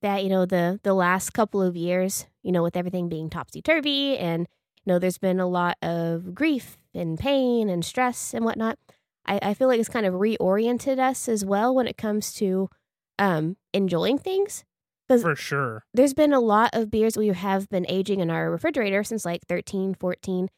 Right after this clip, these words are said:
Speaker 1: and not necessarily that our alcohol consumption has increased over the pandemic, 'cause I don't think that's the case.
Speaker 2: Nope.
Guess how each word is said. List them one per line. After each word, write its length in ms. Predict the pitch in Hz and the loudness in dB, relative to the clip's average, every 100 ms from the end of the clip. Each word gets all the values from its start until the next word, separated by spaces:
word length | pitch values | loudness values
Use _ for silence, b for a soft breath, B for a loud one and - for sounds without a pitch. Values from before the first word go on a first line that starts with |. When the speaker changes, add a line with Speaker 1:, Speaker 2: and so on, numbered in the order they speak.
| _ _ _ | _ _ _
Speaker 1:
and 300 | 208 185 180 | 0 0 0
not 200 | - 349 | 0 2
necessarily 300 | 349 - 294 247 | 2 2 2 4
that 100 | 220 | 2
our 100 | - | 2
alcohol 400 | 247 240 240 240 | 2 2 2 2
consumption 420 | 208 233 220 185 | 2 0 0 0
has 120 | 170 | 2
increased 420 | 370 - 190 175 | 2 2 0 -2
over 140 | 175 160 | -4 -6
the 80 | |
pandemic, 440 | 160 131 131 151 - | -6 -8 -8 -8 -6
'cause 60 | |
I 60 | 196 | -4
don't 100 | 226 | -4
think 160 | 208 180 | -4 -4
that's 200 | 214 - | -6 -6
the 100 | - | -10
case. 420 | 120 165 - - | -8 -8 -10 -8
Speaker 2:
Nope. 280 | 139 160 | 0 0